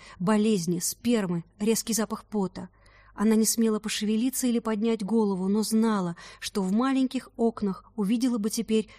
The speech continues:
искажённые морды, плоские волосатые лица, белки глаз, нитки слюны — губы, зловеще приподнятые над острыми клыками.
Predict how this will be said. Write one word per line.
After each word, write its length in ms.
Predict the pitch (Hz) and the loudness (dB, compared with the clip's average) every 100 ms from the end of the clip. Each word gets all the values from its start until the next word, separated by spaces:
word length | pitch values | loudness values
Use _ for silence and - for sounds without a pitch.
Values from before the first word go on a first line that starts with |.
| - | -6
искажённые 720 | 208 - 196 185 214 208 202 | -4 0 0 0 2 2 4
морды, 520 | 202 202 190 175 170 165 - _ - | 4 2 2 -2 -6 -10 -16 _ -2
плоские 460 | 220 240 - 247 | 0 0 0 -2
волосатые 520 | 233 233 240 233 240 | -2 -2 -2 -2 0
лица, 460 | 233 226 208 - 185 - _ | 2 0 -2 -8 -10 -14 _
белки 340 | 180 214 214 233 | -2 -2 0 -2
глаз, 500 | 196 196 175 - - _ 196 | 0 -2 -2 -8 -16 _ 0
нитки 240 | 202 214 | 2 0
слюны — 520 | - 214 220 202 175 - _ _ | -2 2 2 2 0 -4 _ _
губы, 460 | 165 214 196 175 170 - - | -2 2 2 0 -4 -10 -8
зловеще 460 | 165 202 214 - 220 | -2 0 2 0 -4
приподнятые 640 | 220 - 214 214 214 214 | -6 -2 0 0 2 2
над 180 | 208 196 | 2 -2
острыми 380 | 185 202 190 | -4 -2 -2
клыками. 540 | 190 190 - 180 165 | -2 -4 -4 -2 -2